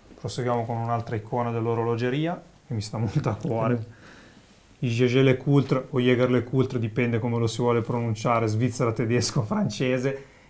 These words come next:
Speaker 1: Questo qui è il reverso Duo Face Tribute, che è praticamente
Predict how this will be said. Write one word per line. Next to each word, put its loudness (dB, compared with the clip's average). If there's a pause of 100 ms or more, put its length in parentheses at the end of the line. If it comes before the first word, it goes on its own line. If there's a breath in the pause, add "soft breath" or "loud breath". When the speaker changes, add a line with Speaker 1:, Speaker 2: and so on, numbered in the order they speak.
Speaker 1:
Questo 0
qui 4
è -2
il 2
reverso 2
Duo 2
Face 0
Tribute, -4
che -6
è -2
praticamente -2